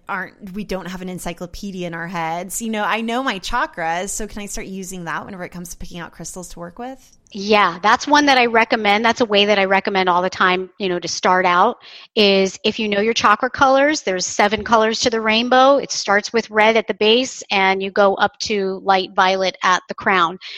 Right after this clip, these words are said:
Speaker 2: You can just work with the colors and yes, definitely go to the crystals because it works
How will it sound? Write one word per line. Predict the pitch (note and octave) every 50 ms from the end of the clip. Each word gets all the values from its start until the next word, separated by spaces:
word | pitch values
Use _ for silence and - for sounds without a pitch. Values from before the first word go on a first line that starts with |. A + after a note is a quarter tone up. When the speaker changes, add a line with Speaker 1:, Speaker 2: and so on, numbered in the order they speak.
| - - -
Speaker 2:
You | - B3 D4+ -
can | - D4+ C4
just | G#3+ A#3+ B3 C4 - - -
work | - G#3 G#3+ A3+ A#3 A#3 -
with | B3 A#3 -
the | B3 A#3+
colors | - - A#3+ A3 A3 A#3 B3+ C#4+ D4+ C#4 - -
and | G#3+ G3+ G3+ G3+
yes, | A3+ G#3 F3+ - - -
definitely | - G3 - G#3+ A3+ - - A#3+ A#3 A#3 A#3+ A3+
go | G#3 A3+ A3 A#3
to | A#3 A#3
the | A3 A3
crystals | - - A#3 A3+ - - - A3+ A3+ - - - - - -
because | - A3+ - - A#3 A3 - - - - - - - _ -
it | C4 B3 - - C4+
works | A#3 B3+ B3+ C#4 C4+ - - -